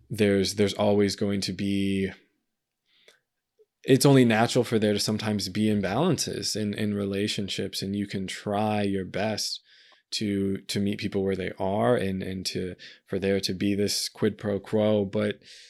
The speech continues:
at the same time, it, it can be difficult when you feel like you're giving more to a relationship than you're getting, or, uh, vice versa. And you can't necessarily,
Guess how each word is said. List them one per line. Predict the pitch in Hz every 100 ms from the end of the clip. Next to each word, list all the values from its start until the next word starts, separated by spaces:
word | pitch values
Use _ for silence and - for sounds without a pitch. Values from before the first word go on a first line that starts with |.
| - - - _ _ _
at | 104
the | 104
same | 110 104
time, | 98 107 123
it, | 107
it | 104 107 110 - -
can | 107
be | 104 98
difficult | 101 147 139 110 -
when | 104 101 101 98 98 90 -
you | - 104 104
feel | - 101
like | 98
you're | 110
giving | 98 98 101 98
more | 98
to | 95 101
a |
relationship | 98 98 98 98 98 90
than | 104 98 98 95 95 -
you're | 101 92
getting, | 101 101 98 98
or, | - 95 95 95 95 95 - _ _ _ _
uh, | - 98 95 -
vice | 104 101 -
versa. | 104 151 -
And | 95 95
you | 98
can't | - 107 107
necessarily, | 104 - 98 - 101 101 98 98 98 95